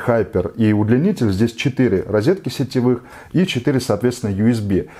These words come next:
Вся прелесть его в том, то, что можно каждую розетку удаленно включить-выключить, на каждой есть зеленый индикатор.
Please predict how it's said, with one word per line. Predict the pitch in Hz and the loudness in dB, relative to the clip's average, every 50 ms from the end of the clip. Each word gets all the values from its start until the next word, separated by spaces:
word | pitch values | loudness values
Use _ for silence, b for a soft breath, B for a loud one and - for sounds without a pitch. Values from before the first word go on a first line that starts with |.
| B B | B B
Вся | - - - 180 175 | -6 0 0 0 2
прелесть | 175 175 180 160 139 120 - - | 2 2 2 2 0 0 0 0
его | 123 120 123 | 2 2 2
в | 123 - | 0 -2
том, | - - 196 202 190 | -2 -2 0 0 0
то, | - - - 131 120 | -2 0 0 0 0
что | - - - 113 104 | -2 -2 -2 -2 0
можно | 104 123 139 123 107 101 95 | 2 2 2 0 0 -2 -2
каждую | - 147 143 131 104 113 110 | -2 -2 -2 0 0 0 0
розетку | 120 127 117 147 160 160 - - | 2 2 2 0 -2 -2 -4 -6
удаленно | 107 101 107 117 135 151 143 131 110 | -2 0 0 2 2 2 0 0 -2
включить-выключить, | - - - 123 123 - 117 - 117 175 226 233 226 165 - - 101 - | -2 -2 -2 -2 -2 -2 -2 0 0 0 0 0 -2 -2 -2 -4 -6 -4
на | 101 101 | -4 -2
каждой | 95 - 208 220 117 107 101 | 0 0 0 0 0 0 -2
есть | 92 101 123 117 101 | 0 0 0 0 0
зеленый | 98 98 104 120 123 107 98 | 0 2 2 4 4 4 2
индикатор. | 98 92 107 - - 113 95 - - 80 | 0 0 -2 0 0 0 0 0 -2 -8